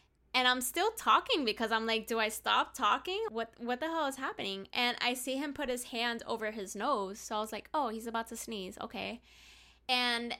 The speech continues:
he just stays with his hand over his nose and he's, like, leaning back. And I'm like, "Oh my God, what is <laughs> happening?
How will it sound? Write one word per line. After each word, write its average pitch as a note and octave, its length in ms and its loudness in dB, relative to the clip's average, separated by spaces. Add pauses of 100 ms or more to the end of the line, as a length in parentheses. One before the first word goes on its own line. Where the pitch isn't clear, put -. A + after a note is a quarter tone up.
(100)
he - 240 -4
just D#4 240 -2
stays A#3 420 4
with B3+ 140 -4
his A#3+ 160 -2
hand G#3 500 -2
over A3 280 0
his A3+ 260 -4
nose G3 580 -4
and G#3+ 140 -2
he's, G#3+ 180 -8
like, G3+ 220 -4
leaning G#3 360 -4
back. - 440 4 (240)
And G3 400 0
I'm G3 220 -2
like, F#3+ 460 0
"Oh G3+ 120 -8
my A3 180 -4
God, G#3 420 -4
what A3 240 2
is C#4+ 160 2
<laughs> - 220 8
happening? C4+ 800 0